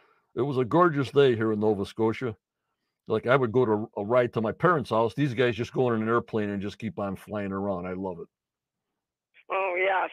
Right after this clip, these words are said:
Speaker 2: really. What fun. <laughs>
Speaker 1: <laughs> So we gotta thank, uh, the Annapolis Valley Flight Training Center Incorporation, also Alex Watkins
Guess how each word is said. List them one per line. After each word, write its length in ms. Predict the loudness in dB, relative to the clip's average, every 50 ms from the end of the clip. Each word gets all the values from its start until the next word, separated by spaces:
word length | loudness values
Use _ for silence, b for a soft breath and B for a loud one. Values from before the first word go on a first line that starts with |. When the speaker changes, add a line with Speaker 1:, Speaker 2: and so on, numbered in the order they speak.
| -8 -6
Speaker 2:
really. 260 | -4 -2 -2 -2 -2 -2 -4
What 120 | -4 -6 -6 -8 -6
fun. 480 | -4 -4 -4 -6 -8 2 4 4 4 4 0 0 6 6 6 6 6 _
<laughs> 0 |
Speaker 1:
<laughs> 680 | -2 -2 -2 -2 -2 -2 0 0 2 2 2 2 0 -2 -6 -10 _ _ _ _ _ _ _ _ _ b b b b b b b -2
So 140 | 2 4 4
we 100 | 6 6
gotta 220 | 6 6 6 4
thank, 340 | 2 2 2 2 2 2 4
uh, 260 | 4 4 6 4 2 -2 -8 _ _ _ _ _ _ _ _ _
the 140 | -8 -8 -4 0
Annapolis 760 | 2 2 2 2 -2 -4 -2 0 0 0 -2 -4 -12 -16 -18 _ _ _
Valley 400 | -6 -2 0 0 2 2 0 -2
Flight 440 | -4 -6 -4 0 2 2 2 0 -4 _
Training 380 | -6 -2 0 2 4 4 2 0
Center 380 | 0 0 0 0 2 0 0
Incorporation, 800 | 0 0 2 2 2 2 2 0 0 0 -2 -4 -6 -8 -8 -8 _ _ _ _ _ _ _ _ _ _ _ _ _
also 680 | -6 -6 -6 -2 2 2 4 4 4 2 0 -4 -12 _ _ _ _ _ _ _ _ _ _ _ 4
Alex 520 | 4 4 4 0 -4 -8 -10 -14 -16 -16 _ -10
Watkins 880 | -8 -4 -2 0 0 0 0 2 2 4 4 4 2 0 -4 -8 -16